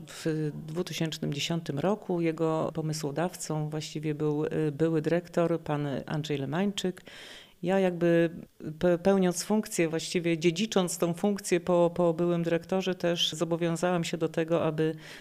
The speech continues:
ten konkurs kontynuować, z czego bardzo się cieszę, ponieważ, y, cieszy też, y, się on wielkim powodzeniem, jeżeli chodzi o uczestników. No i też jest, y,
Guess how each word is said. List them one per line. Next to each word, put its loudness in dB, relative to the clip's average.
ten 0
konkurs 0
kontynuować, 2
z -2
czego 0
bardzo 0
się -4
cieszę, 0
ponieważ, 0
y, 2
cieszy -2
też, -2
y, -2
się -2
on -2
wielkim 0
powodzeniem, 2
jeżeli -2
chodzi -6
o -2
uczestników. 0
No 6
i 0
też 2
jest, -2
y, 2